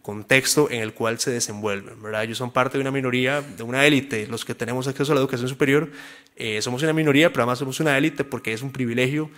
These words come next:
eh, que en comparación con un gran porcentaje a nivel nacional no, no tienen acceso a la educación. Entonces también es parte de los beneficios o parte de las bondades de, de esta metodología.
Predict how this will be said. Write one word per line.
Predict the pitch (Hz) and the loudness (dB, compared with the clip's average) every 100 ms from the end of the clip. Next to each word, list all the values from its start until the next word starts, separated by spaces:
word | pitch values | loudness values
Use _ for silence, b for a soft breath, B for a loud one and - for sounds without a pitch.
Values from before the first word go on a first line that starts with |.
| B B - | B B -10
eh, | 113 104 104 | -4 -4 -2
que | 123 | -4
en | 120 | -2
comparación | 143 143 135 156 139 | 2 4 4 2 0
con | 110 | -2
un | 120 | 0
gran | 131 139 | -2 0
porcentaje | 151 143 147 151 139 | -2 -4 0 0 0
a | |
nivel | 113 110 | -2 -2
nacional | 120 - 127 127 120 | -4 -4 -2 -2 -2
no, | 113 | -6
no | 113 113 | -6 -6
tienen | 123 127 | -4 -2
acceso | 113 120 113 127 | -2 -4 -2 -2
a | |
la | 113 | -2
educación. | 110 98 - - - B B B | -4 -12 -14 -16 -18 B B B
Entonces | - 135 | -2 2
también | 151 143 151 | 4 4 4
es | 147 | 6
parte | 151 147 160 | 6 8 8
de | |
los | 151 135 | 8 4
beneficios | 123 117 139 135 139 | 0 2 2 2 -2
o | |
parte | 120 117 113 | -2 -2 0
de | 131 | 0
las | 123 117 | 2 0
bondades | 113 107 107 117 120 | -2 -2 0 0 0
de, | 110 | -4
de | 107 107 107 | -4 -4 -2
esta | 110 127 | -4 -4
metodología. | 117 - - - 120 | -6 -8 -12 -10 -12